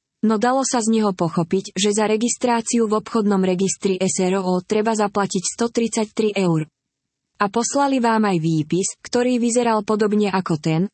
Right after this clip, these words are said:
ktorý dôverne poznáte. Predtým, ako dáte príkaz na úhradu, zbystrite pozornosť. Obchodný register S R O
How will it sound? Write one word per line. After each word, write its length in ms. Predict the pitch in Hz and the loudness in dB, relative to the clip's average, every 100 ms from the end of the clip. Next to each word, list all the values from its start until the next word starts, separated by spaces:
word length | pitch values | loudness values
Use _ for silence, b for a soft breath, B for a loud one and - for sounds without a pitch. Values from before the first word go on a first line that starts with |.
| - | -10
ktorý 320 | - 240 254 233 | -4 0 0 2
dôverne 480 | 240 247 240 226 | 2 2 2 0
poznáte. 720 | 220 214 208 185 156 165 151 _ _ _ _ _ _ - | 0 0 2 0 0 -4 -4 _ _ _ _ _ _ -6
Predtým, 640 | 226 240 - 220 202 226 - | -2 -2 -2 0 2 0 -2
ako 180 | 220 226 208 | -2 0 0
dáte 320 | 226 220 214 | 0 0 0
príkaz 480 | 196 190 185 196 185 | 2 0 0 0 0
na 160 | 170 | 0
úhradu, 640 | 165 170 165 165 160 190 233 | 0 0 2 0 0 0 -2
zbystrite 720 | 214 226 247 - 240 233 220 | -2 -2 -2 -2 -2 0 0
pozornosť. 800 | 226 220 208 170 151 - - _ _ _ - | 0 0 2 0 0 -6 -16 _ _ _ -6
Obchodný 560 | 220 - 294 254 247 233 | -4 -2 0 2 2 2
register 560 | 214 220 - 214 190 | 0 -2 0 -2 0
S 160 | 196 190 | -2 0
R 240 | 190 185 | 0 2
O 160 | 170 | 2